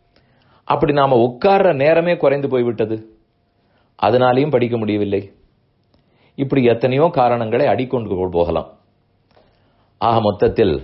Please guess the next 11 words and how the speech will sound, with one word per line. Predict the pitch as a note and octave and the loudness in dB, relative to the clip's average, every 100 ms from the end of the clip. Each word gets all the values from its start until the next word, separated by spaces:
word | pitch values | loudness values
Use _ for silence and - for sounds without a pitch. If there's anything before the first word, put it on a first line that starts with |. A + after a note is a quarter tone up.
| - - | -12 -4
படிப்பு | B2 B2+ B2 C3 | 0 0 -2 -2
குறைந்து | G#2+ G#2 G2 | 0 0 0
விட்டது. | F2+ E2+ E2 - _ _ _ _ _ _ _ _ _ _ _ _ _ _ - | -2 -4 -6 -12 _ _ _ _ _ _ _ _ _ _ _ _ _ _ -10
ஆனால் | F2 E2 F#2 F2+ - - _ - | -6 -2 0 -2 -6 -20 _ -4
உண்மையில் | B2+ B2+ G#2+ G#2 D#2 - | -2 0 2 2 0 -4
நம் | G2 A2 | -4 -2
கடைசி | A2+ A#2+ E3+ E3+ | 0 2 2 2
மூச்சு | D3+ C3 A#2 A2+ | 0 -2 -2 0
வரை | G#2 C3+ | 2 2
படிக்க | B2+ A2+ G#2+ | 0 0 0
வேண்டும். | F2+ D2 C#2 | 0 -4 -10